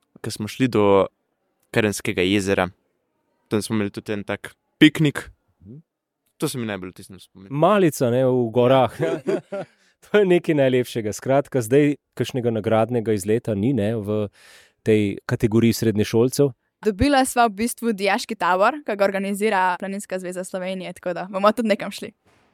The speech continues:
Speaker 2: O, bravo. Sta že, je že določen datum?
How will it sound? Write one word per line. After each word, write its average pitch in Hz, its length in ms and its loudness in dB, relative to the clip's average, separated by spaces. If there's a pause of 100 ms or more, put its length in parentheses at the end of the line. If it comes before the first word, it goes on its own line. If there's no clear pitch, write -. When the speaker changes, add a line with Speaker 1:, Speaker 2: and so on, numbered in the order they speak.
Speaker 2:
O, 151 340 6
bravo. 101 480 -2 (220)
Sta - 260 -4
že, 101 180 -2 (280)
je 101 160 -2
že 101 180 -2
določen 113 400 0
datum? 131 400 2